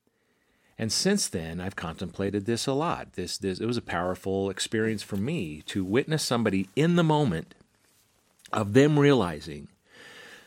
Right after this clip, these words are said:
that they had thought something outside of them had changed, and then in the moment realized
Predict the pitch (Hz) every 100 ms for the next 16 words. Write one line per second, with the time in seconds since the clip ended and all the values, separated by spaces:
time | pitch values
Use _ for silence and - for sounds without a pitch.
0 | - 101 101 104 98 - - _ _ _
1 | _ _ _ _ _ _ _ _ _ _
2 | 120 117 120 107 120 101 - 151 147 -
3 | 165 143 143 139 - 131 - - 117 135
4 | 123 98 101 95 - 95 - - 120 87
5 | 71 - - _ _ _ _ _ _ _
6 | _ _ _ _ _ - 113 110 107 98
7 | 87 _ 120 120 110 113 110 98 104 101
8 | 98 95 -